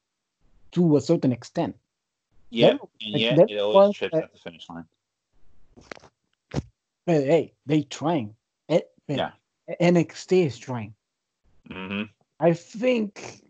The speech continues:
Speaker 1: even though they do fall, at least I given, I, I'm giving the,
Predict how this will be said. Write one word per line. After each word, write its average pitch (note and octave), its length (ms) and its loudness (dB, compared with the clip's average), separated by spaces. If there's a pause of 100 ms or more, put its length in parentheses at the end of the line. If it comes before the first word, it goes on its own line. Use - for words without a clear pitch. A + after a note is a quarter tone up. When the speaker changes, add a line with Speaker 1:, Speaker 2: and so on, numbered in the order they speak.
Speaker 1:
even D3 280 0
though C3+ 120 -2
they B2 240 -4
do A#2+ 220 -4
fall, D3+ 280 -8
at B2 120 -8
least B2+ 240 -10
I C3+ 100 -4
given, C#3+ 460 2 (640)
I, D3+ 180 -2
I'm D#3+ 200 4
giving A3+ 400 6
the, C3 260 -4